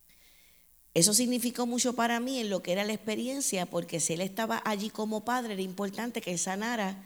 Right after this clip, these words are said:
lo que había pasado en su relación paternal. Porque aunque mucha gente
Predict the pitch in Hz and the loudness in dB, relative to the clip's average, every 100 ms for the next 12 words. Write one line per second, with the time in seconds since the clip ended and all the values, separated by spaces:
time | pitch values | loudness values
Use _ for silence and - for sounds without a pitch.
0 | - - - 170 175 170 170 180 196 202 | -18 -16 -2 0 2 0 0 0 0 0
1 | 277 294 240 196 180 170 151 143 190 - | 0 0 0 0 0 0 0 -2 -4 -6
2 | 254 180 165 151 135 147 - - - - | -4 -2 -2 -2 -2 -4 -10 -20 -20 -20
3 | - - - - - - - - - - | -20 -20 -20 -20 -20 -20 -20 -20 -20 -20
4 | - - - - - - - - - 185 | -20 -20 -20 -20 -20 -20 -20 -4 6 6
5 | 185 190 185 180 185 190 190 240 311 302 | 6 4 2 2 2 4 4 6 4 4
6 | 277 247 254 254 233 - 156 143 | 4 4 2 2 0 -2 -2 -2